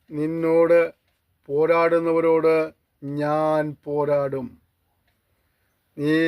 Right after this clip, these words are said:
സന്തോഷം പ്രാപിക്കാതിരിപ്പാൻ, സമാധാനം പ്രാപിക്കാതിരിപ്പാൻ, അനുഗ്രഹം പ്രാപിക്കാതിരിപ്പാൻ, രോഗസൗഖ്യം പ്രാപിക്കാതിരിപ്പാൻ, ഉയർച്ച പ്രാപിക്കാതിരിപ്പാൻ,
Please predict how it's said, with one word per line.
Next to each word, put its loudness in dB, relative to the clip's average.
സന്തോഷം 0
പ്രാപിക്കാതിരിപ്പാൻ, 2
സമാധാനം 2
പ്രാപിക്കാതിരിപ്പാൻ, 2
അനുഗ്രഹം -2
പ്രാപിക്കാതിരിപ്പാൻ, 2
രോഗസൗഖ്യം -2
പ്രാപിക്കാതിരിപ്പാൻ, 2
ഉയർച്ച 2
പ്രാപിക്കാതിരിപ്പാൻ, 0